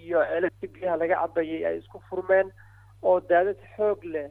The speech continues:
eh, maalinba maalinkii ka dambeeyo, eh, daadadka ka socda halkaasi ay soo xoogeysanayaan. Marka, een, wafdigaasi ayaa xilligan ku wajahan degmada Bardaale ee gobolka Baay, waxaana la rajeynayaa in dadkaasi gurmud loo sameeyo, isla markaasina mas-uuliyiinta hay'adaha gargaarka ee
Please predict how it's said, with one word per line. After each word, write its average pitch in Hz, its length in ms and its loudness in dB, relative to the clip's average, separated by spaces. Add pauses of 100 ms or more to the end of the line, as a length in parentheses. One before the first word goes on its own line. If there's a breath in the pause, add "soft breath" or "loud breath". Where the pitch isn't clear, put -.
(160)
eh, 175 180 -6
maalinba 175 380 -4
maalinkii 175 400 -6
ka 214 100 -10
dambeeyo, 160 580 -10 (380)
eh, 165 260 -2
daadadka 180 300 2
ka 190 120 -10
socda 165 280 -6
halkaasi 170 400 -6
ay 156 120 -10 (120)
soo 175 180 -4
xoogeysanayaan. 156 840 -6
Marka, - 380 -2 (600 soft breath)
een, 170 300 2
wafdigaasi 196 640 -4
ayaa 175 260 -2
xilligan 175 440 -6
ku 190 120 -6
wajahan 170 320 -8
degmada 175 300 -6
Bardaale 165 420 -2
ee 160 80 -6
gobolka 180 360 -4
Baay, 190 340 2 (460 loud breath)
waxaana 185 300 2
la 175 60 -2
rajeynayaa 170 640 -2
in 180 100 -10
dadkaasi 175 540 -8
gurmud 180 320 -8
loo 175 220 4
sameeyo, 170 440 0 (400 soft breath)
isla 359 200 -4
markaasina 202 540 2
mas-uuliyiinta 190 600 -4
hay'adaha 170 400 -2
gargaarka - 480 -14
ee 156 120 -10